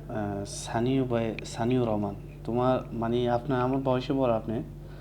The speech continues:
তারপরে আমি আপনাকে ব-, আপনাকে বলছি কি লেগে, আমি একজন মুসলমান, বড়দেরকে ইজ্জত করা আমি,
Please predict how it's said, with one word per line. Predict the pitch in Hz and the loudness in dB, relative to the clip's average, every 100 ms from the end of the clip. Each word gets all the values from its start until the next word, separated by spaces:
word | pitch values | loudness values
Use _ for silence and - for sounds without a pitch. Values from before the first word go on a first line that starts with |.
| - - - | -14 -12 -6
তারপরে | 104 113 120 117 | -4 2 4 4
আমি | 117 113 | 2 0
আপনাকে | 117 113 120 113 | 0 0 0 0
ব-, | 113 - 117 | -4 -4 -4
আপনাকে | 127 120 123 123 | 0 2 2 2
বলছি | 113 107 107 | 0 0 -4
কি | 110 | -2
লেগে, | 113 | 0
আমি | 110 110 113 | 0 0 0
একজন | 110 107 | 0 0
মুসলমান, | 104 110 107 104 104 | 0 -2 0 0 0
বড়দেরকে | 104 104 113 117 120 110 | 0 0 -2 -2 -2 -4
ইজ্জত | 107 104 - | -6 -8 -2
করা | 110 110 | 0 0
আমি, | 113 | 0